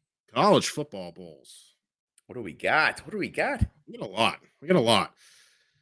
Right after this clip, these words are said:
Speaker 1: This Alabama Kansas State game. Kansas State plus seven, over under fifty-six. Um, I am involved in this game. I am involved in this game a lot. I plan to be involved more once I get to New Hampshire tomorrow morning.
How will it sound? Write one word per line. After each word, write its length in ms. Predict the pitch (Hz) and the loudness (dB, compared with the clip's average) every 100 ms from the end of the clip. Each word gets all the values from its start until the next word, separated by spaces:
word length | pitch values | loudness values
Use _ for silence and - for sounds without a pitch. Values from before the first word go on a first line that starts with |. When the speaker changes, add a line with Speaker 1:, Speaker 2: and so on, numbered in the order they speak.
| _ _ | _ _
Speaker 1:
This 180 | 170 - | -8 -2
Alabama 640 | 151 208 226 151 156 147 | 4 6 6 8 8 8
Kansas 400 | - 135 139 117 | 4 6 6 4
State 300 | - 117 117 | 0 2 2
game. 280 | - 95 85 | 0 -6 -6
Kansas 360 | - 156 160 139 | 2 2 4 0
State 300 | - 139 - | 2 0 0
plus 240 | 127 123 | -4 -4
seven, 320 | - 113 110 92 | -2 -4 -4 -10
over 320 | 107 101 101 | -16 -18 -16
under 200 | 104 92 | -16 -16
fifty-six. 760 | 90 98 87 85 87 78 - - _ _ _ _ _ | -20 -20 _ -20 -20 _ -20 -20 _ _ _ _ _
Um, 360 | 107 104 101 92 _ - | 0 2 0 -4 _ -4
I 180 | 113 | 4
am 140 | 120 127 | 4 4
involved 440 | 117 123 120 110 | -2 0 0 0
in 60 | 98 | -6
this 160 | 92 | -14
game. 300 | - 90 82 80 _ _ 78 | -16 -20 -20 _ _ _ _
I 40 | |
am 100 | 92 | -20
involved 320 | 95 107 95 | _ _ -16
in 40 | 104 | -16
this 80 | - | -8
game 240 | 110 113 | -4 -2
a 80 | 131 | 0
lot. 460 | 139 127 90 - - _ - | 2 2 2 -6 -16 _ -2
I 140 | 101 | 0
plan 320 | 104 - 117 117 | 0 -2 -2 -2
to 100 | 120 | -4
be 160 | 113 | -2
involved 400 | 113 104 117 101 | -2 0 -2 -2
more 320 | 107 131 147 | -4 0 0
once 200 | 101 95 | 0 -6
I 60 | 95 | -6
get 140 | 95 | -6
to 80 | - | -6
New 100 | 101 | -6
Hampshire 280 | 117 113 98 | -4 -4 -6
tomorrow 320 | - 90 90 | -16 -18 -18
morning. 340 | 90 90 85 | -20 -20 -20